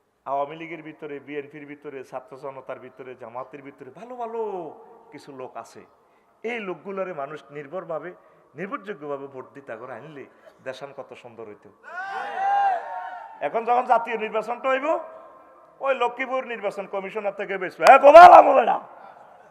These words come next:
আঙ্গো আড়াইশ গিয়া, তুই, তুই কি তারে বেড়া, হ্যাঁ, কোবাল আমু বেড়া, কথা কস, দে বান্ডুল ইয়াতে তিরি-, এ, দুই বান্ডুল হরা ভোট, মার্কার গোষ্ঠী গিলাই।"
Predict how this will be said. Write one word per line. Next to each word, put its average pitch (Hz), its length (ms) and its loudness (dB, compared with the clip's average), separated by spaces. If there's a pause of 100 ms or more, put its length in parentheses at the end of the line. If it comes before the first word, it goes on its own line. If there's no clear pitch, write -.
(260)
আঙ্গো 240 220 6
আড়াইশ 247 340 8
গিয়া, 214 120 6
তুই, 262 160 -2
তুই 311 160 -2
কি 311 140 2
তারে 320 200 12
বেড়া, 233 160 2
হ্যাঁ, 294 120 4
কোবাল 302 340 0
আমু 254 140 2
বেড়া, 196 260 -8 (1200)
কথা 226 300 6
কস, 294 300 12 (880)
দে 262 120 4
বান্ডুল 285 360 8
ইয়াতে 294 260 2
তিরি-, 277 380 -4
এ, 254 280 4
দুই 226 160 -8
বান্ডুল 277 280 4
হরা 285 220 10
ভোট, 277 240 8 (380)
মার্কার 214 360 2
গোষ্ঠী 247 320 -8
গিলাই।" 196 380 0